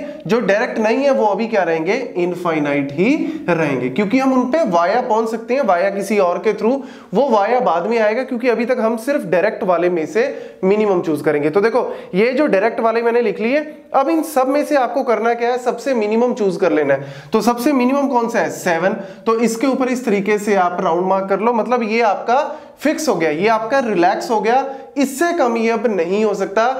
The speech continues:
तो टू तक आप कैसे पहुंचोगे, वन से टू जो है वो आप सेवन कॉस्ट में पहुंच जाओगे, ठीक है ना। अब टू आपका एक तरह से सोर्स के अंदर आ गया, because वन से टू वाला आपका fix हो गया,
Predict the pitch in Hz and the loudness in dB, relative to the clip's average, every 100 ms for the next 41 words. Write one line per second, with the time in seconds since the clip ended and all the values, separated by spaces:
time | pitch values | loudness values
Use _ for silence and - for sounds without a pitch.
0 | - - - 240 240 302 330 349 311 311 | -8 -4 -2 0 0 2 2 2 0 0
1 | - 196 214 - 220 202 262 240 196 190 | 0 0 0 -4 -2 -2 -2 -2 -2 0
2 | 196 226 185 190 202 240 233 220 220 202 | 0 0 0 0 0 -4 -2 0 2 2
3 | 185 160 165 175 165 165 220 277 - - | 0 0 0 2 0 0 0 0 -2 -10
4 | - - 196 185 226 247 170 139 135 - | -14 -4 0 2 0 -2 -2 -2 -4 -4
5 | 175 208 208 175 139 127 120 120 190 226 | -2 0 0 -2 -4 -4 -4 0 0 2
6 | 294 311 - - 196 - 302 311 285 202 | 0 -2 -6 0 0 0 -2 0 2 0
7 | 196 233 208 220 208 202 277 262 190 196 | 0 -2 -2 -2 -4 -2 -6 -2 -2 -2
8 | 190 214 202 208 202 254 208 202 214 320 | -2 -2 0 0 2 0 0 0 0 0
9 | - - - 170 202 285 - 311 - 254 | -4 -10 -10 0 0 0 0 -2 0 0
10 | 240 208 202 190 247 240 269 262 208 170 | 2 2 0 0 -2 -2 -4 -4 -2 0
11 | 190 | 2